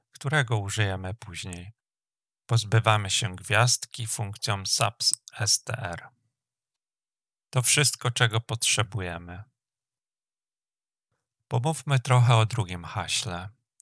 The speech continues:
Nie będziemy go analizować aż tak szczegółowo.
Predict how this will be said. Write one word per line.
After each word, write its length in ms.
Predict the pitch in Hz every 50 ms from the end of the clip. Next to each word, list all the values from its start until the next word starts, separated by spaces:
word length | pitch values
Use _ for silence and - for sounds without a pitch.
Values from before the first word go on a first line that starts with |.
| _ -
Nie 220 | 110 98 98 98
będziemy 640 | 92 95 117 117 113 110 - 120 117 120 123 117 107
go 200 | - 110 104 98
analizować 680 | 98 98 95 98 98 95 95 104 101 98 101 98 -
aż 140 | - - -
tak 200 | - 101 95 -
szczegółowo. 840 | - - - - - - _ - 90 87 85 - - - 90 90 107